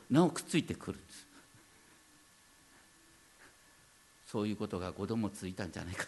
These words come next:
な。<laughs> それは唯一考えられる、う、説明かなと思うんですけども、とにかく愛に乾きすぎて、えー、適切な距離感を保つことが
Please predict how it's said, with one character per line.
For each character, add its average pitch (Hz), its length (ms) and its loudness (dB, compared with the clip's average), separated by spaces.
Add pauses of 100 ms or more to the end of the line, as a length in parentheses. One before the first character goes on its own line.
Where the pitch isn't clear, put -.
な。 - 60 -12 (920)
<laughs> - 1300 -20
そ 110 60 -8
れ 98 80 -4
は 90 80 -6
唯 107 180 -4
一 117 160 -6
考 - 20 -8 (260)
え 143 100 -6
ら 151 120 -4
れ 156 100 -2
る、 123 160 -4 (400)
う、 98 380 -4
説 120 280 -8
明 143 140 4
か 139 100 -2
な 135 160 0
と - 160 -10
思 95 80 -4
う 92 60 -2
ん - 20 -6
で 82 60 -8
す - 100 -18
け 80 80 -10
ど 98 120 -4
も、 113 240 2
と 170 120 -4
に 160 80 -2
か 131 120 -2
く 104 260 -4 (300)
愛 254 240 2
に 185 220 0
乾 143 320 -4
き 180 180 -6
す 165 180 -6
ぎ 139 160 -2
て、 143 340 -2 (540)
え 87 340 -8
ー、 - 40 -12
適 131 180 -4
切 220 280 -2
な 175 140 -2
距 151 160 -2
離 165 100 -4
感 123 240 -2
を 90 60 -4
保 110 320 -4
つ - 100 -8
こ 107 120 -8
と - 100 -14
が - 80 -16